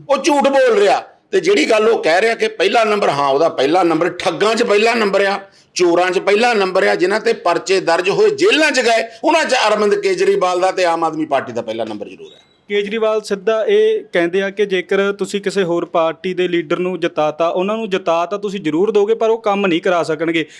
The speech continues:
Speaker 2: ਕੰਮ ਉਹੀ ਕਰਾਊਗਾ ਜੋ ਸਾਡੀ ਪਾਰਟੀ ਦਾ ਹੋਊ।
Speaker 1: ਮੈਂ ਭਗਵੰਤ ਮਾਨ ਨੂੰ ਪੁੱਛਣਾ ਚਾਹੁੰਦਾ ਕਿ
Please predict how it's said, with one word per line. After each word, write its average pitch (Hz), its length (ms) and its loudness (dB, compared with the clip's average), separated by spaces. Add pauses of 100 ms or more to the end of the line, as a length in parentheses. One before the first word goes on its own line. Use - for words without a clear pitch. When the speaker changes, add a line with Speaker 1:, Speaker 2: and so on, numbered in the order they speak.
(140)
Speaker 2:
ਕੰਮ 214 260 0
ਉਹੀ 196 340 0
ਕਰਾਊਗਾ 220 400 0
ਜੋ 208 160 2
ਸਾਡੀ 160 260 -2
ਪਾਰਟੀ 147 360 -4
ਦਾ 147 100 -4
ਹੋਊ। 143 180 -6 (260)
Speaker 1:
ਮੈਂ 160 260 -2 (120)
ਭਗਵੰਤ 147 360 -4
ਮਾਨ 156 220 0
ਨੂੰ 170 100 -2
ਪੁੱਛਣਾ 143 360 -8
ਚਾਹੁੰਦਾ 147 300 -2
ਕਿ 196 280 -6